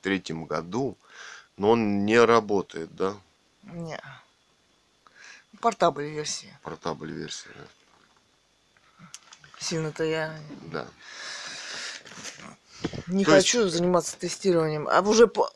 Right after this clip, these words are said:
Speaker 2: уже понятно, уже п-, поч-, почитаешь статьи, почитаешь
Speaker 1: Это
Speaker 2: о
Speaker 1: не,
Speaker 2: браузерах,
Speaker 1: это не
Speaker 2: заходишь
Speaker 1: развитие.
Speaker 2: с, с
Speaker 1: Чужое
Speaker 2: Да.
Speaker 1: железо <clears throat> не трогайте.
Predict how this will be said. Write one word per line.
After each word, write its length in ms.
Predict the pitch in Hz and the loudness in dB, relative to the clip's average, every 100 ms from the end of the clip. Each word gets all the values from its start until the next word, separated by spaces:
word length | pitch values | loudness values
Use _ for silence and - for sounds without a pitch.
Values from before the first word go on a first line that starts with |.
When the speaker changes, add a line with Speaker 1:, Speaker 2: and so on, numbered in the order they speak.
| - | -2
Speaker 2:
уже 240 | 214 214 | 4 4
понятно, 560 | 202 220 226 202 156 160 | 8 8 10 8 6 4
уже 200 | 165 175 | 4 4
п-, 340 | - - - | 0 -6 -6
поч-, 440 | - 180 - - - | -4 -4 -4 -6 -6
почитаешь 600 | 185 - - 240 202 170 | -2 0 6 8 10 8
статьи, 640 | - 185 180 - 214 226 | 4 4 4 0 -4 -2
почитаешь 520 | 202 - - 214 190 | -4 -6 0 6 8
Speaker 1:
Это 80 | 147 | 8
Speaker 2:
о 40 | 151 | 6
Speaker 1:
не, 120 | 160 | 8
Speaker 2:
браузерах, 380 | 233 226 175 143 | 8 10 10 8
Speaker 1:
это 120 | 143 | 8
не 140 | 143 | 10
Speaker 2:
заходишь 240 | 156 143 135 | 10 12 10
Speaker 1:
развитие. 580 | 143 160 - 90 71 65 - | 8 2 2 2 0 -2 -8
Speaker 2:
с, 60 | - | -18
с 140 | - _ _ | -20 _ _
Speaker 1:
Чужое 460 | - 139 131 165 143 | -2 0 6 10 10
Speaker 2:
Да. 60 | |
Speaker 1:
железо 720 | 104 123 131 156 165 110 82 - _ | 8 4 6 8 8 8 6 4 _
<clears throat> 180 | _ - | _ 2
не 500 | 180 165 110 107 123 | 4 6 2 2 0
трогайте. 680 | 123 135 127 90 85 80 | 4 6 6 4 -8 -10